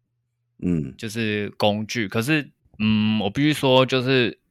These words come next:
Speaker 2: 工具类的，网络上有一些比较基础的，大家可以先去看。光是学这些，其实就很够你做交易。那我觉得，
Speaker 1: 嗯。
Speaker 2: 嗯，以一个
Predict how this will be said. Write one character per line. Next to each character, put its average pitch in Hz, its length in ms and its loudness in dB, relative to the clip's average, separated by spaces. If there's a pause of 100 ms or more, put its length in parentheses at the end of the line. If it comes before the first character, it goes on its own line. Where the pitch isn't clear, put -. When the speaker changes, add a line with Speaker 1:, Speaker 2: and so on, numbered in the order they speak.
(140)
Speaker 2:
工 139 300 4
具 123 320 2
类 120 200 6
的， 87 440 -2 (500)
网 117 160 4
络 139 80 2
上 147 220 4
有 95 180 2
一 113 60 0
些 113 420 2 (100)
比 104 120 -8
较 120 180 4 (300)
基 123 180 -4
础 107 320 -8
的， 87 380 -2 (320)
大 107 160 4
家 107 40 2
可 104 160 -4
以 90 60 -4
先 98 180 -10
去 95 160 -8
看。 - 320 -8 (140)
光 147 240 2
是 143 160 0
学 98 260 -4
这 113 160 0
些， 110 200 -2
其 110 160 -10
实 107 80 -10
就 113 200 -2
很 80 220 -10
够 104 220 -4
你 78 160 -10
做 95 320 -4
交 80 320 -6
易。 90 120 -12 (420)
那 110 100 0
我 110 100 4
觉 104 140 2
得， 113 240 4
Speaker 1:
嗯。 - 560 -8
Speaker 2:
嗯， - 40 -6
以 113 200 0
一 - 20 -4
个 117 460 6